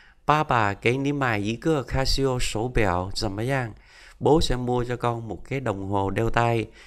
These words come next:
hiệu Casio, 一块Casio手表怎么样? Thế nào? 我很喜欢啊，谢谢爸爸. 我很喜欢啊，谢谢爸爸. Con rất thích. À, cảm ơn bố.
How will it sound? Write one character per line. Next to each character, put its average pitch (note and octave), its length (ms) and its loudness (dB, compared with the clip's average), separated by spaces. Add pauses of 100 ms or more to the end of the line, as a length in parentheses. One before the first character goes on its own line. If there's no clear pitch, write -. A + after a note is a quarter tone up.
(120)
hiệu G2 260 0
Casio, A2+ 680 2 (120)
一 A#2 180 -6
块 C#3 420 -2
Casio A#2 600 -2
手 G#2+ 220 -2
表 F2+ 400 -2 (300)
怎 G#2+ 140 -2
么 G2 120 -4
样? C#3 340 -2
Thế D3 140 -2
nào? B2 280 -2 (1900)
我 A2 80 0
很 B2 240 0
喜 D#3 180 2
欢 C3 260 -2
啊， A2 240 -6
谢 - 220 2
谢 C#3 220 -2
爸 B2+ 160 -2
爸. F#2 320 -2 (580)
我 G#2+ 100 0
很 A#2 240 -2
喜 C3 160 4
欢 B2+ 300 -2
啊， G2+ 220 -2
谢 - 200 -2
谢 C3 220 -4
爸 B2 180 -4
爸. F#2+ 300 -4 (320)
Con A#2+ 160 -4
rất C#3+ 180 -2
thích. E3+ 180 4 (520)
À, G2+ 220 -10
cảm F#2 220 -4
ơn A#2 160 -6
bố. A#2+ 360 -2